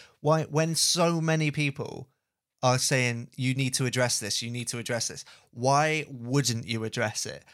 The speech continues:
Like, why wouldn't you do something? And the only reason I can think of is because if you implement an anti-cheat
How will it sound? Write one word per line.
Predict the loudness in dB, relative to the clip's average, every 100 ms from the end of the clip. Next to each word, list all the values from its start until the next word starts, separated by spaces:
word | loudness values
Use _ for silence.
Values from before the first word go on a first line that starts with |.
| -4
Like, | -4 0
why | 2 2
wouldn't | 0 0 0 0 -2
you | -2
do | -2 -4
something? | -6 -10 -12 -14 -16 -18 -20 _
And | -4
the | 0 2
only | 2 2
reason | -2 -2 -2
I | -2
can | -4
think | -2 -4 -2
of | -8 -10 -16 _ -20 -2
is | -2
because | 0 0 0 2 -2 -4 _ _ _ _
if | -2 -2 -6 -12 -18
you | -2 2
implement | 2 0 -2 -2 -2 -4 -6
an | -4
anti-cheat | -4 -6 -4 -2 -2 -6